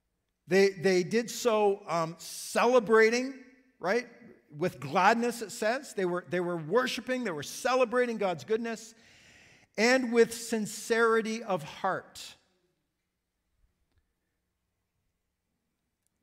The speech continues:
The complexity of that word means, um, with simplicity or openness of heart.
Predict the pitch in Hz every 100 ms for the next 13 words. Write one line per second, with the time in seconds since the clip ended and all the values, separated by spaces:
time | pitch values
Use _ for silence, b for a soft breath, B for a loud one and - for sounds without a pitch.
0 | _ _ _ _ _ _ _ _ _ -
1 | - 180 - 214 220 240 208 185 180 170
2 | 185 175 147 175 170 147 - _ - 151
3 | 139 143 139 _ _ _ _ - 156 190
4 | - - _ _ - - - 190 - -
5 | 220 - 220 196 165 165 170 170 170 147
6 | 139 - 113 - 95 87 _